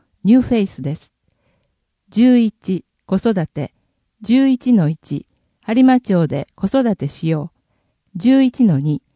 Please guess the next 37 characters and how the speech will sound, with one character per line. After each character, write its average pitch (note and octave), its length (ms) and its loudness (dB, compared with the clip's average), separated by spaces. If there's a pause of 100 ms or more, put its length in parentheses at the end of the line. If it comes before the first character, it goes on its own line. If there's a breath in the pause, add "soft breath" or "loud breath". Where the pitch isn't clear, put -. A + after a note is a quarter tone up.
(200)
子 - 120 -4
育 C4 300 0
て D3+ 100 -6
支 F#3+ 200 -4
援 A#3 160 4
セ A3 200 -2
ン G#3 80 -2
タ D#3+ 180 -4
ー D#3 60 -6
っ - 20 -12 (140)
て D#3 180 -6 (340)
ど A#3+ 160 2
ん A3+ 40 6
な F3 120 0
と C#3+ 120 -6
こ C#3+ 140 -8
ろ？ G3+ 160 -6 (720)
十 B3+ 260 2
一 B3 200 0
の E3+ 160 2
三、 D3+ 280 -6 (420)
子 G#3 120 -4
育 C4 280 0
て A3+ 180 0
応 G#3+ 200 2
援、 E3 180 -4 (180)
す - 160 -20
く C4 140 0
す - 100 -10
く G#3+ 120 -4
タ F#3 200 -4
イ D3+ 80 -2
ム。 - 200 -8 (760)
十 B3+ 260 0
一 B3 240 -2
の D3+ 140 0
四、 D#3+ 240 -6